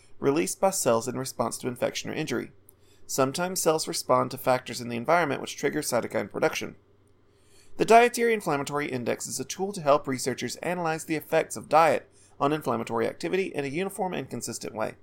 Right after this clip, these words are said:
This study gathered evidence from forty-one hundred and fifty-one male participants in the National Health and Nutrition Examination Survey. The goal was to consider the potential correlation between a patient's score on the Dietary Inflammatory Index and their testosterone levels.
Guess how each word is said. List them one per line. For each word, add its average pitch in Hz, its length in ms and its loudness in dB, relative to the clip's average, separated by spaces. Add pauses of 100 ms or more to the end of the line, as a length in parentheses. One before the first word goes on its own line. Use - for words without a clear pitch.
(280)
This 170 280 2
study 120 360 4
gathered 139 380 4
evidence 147 400 2
from 120 140 -12
forty-one 196 400 -2
hundred 139 260 -2
and 117 100 -6
fifty-one 110 520 -4
male 110 180 -2
participants 139 540 -8
in 156 160 -4
the 185 60 -6
National 190 440 -2
Health 117 300 0
and 123 80 -4
Nutrition 120 440 -4
Examination 104 680 -6
Survey. - 380 -6 (760)
The 185 80 0
goal 262 240 10
was 247 140 4
to - 80 -6
consider 175 400 0
the - 100 -6
potential 160 400 -2
correlation 123 560 2
between 120 300 -6
a - 20 -10
patient's - 420 -6
score 143 240 2
on 127 80 2
the 123 60 0
Dietary 120 520 0
Inflammatory 113 580 -2
Index 104 420 -6 (300)
and 202 160 0
their 196 60 0
testosterone 113 600 -2
levels. - 360 -10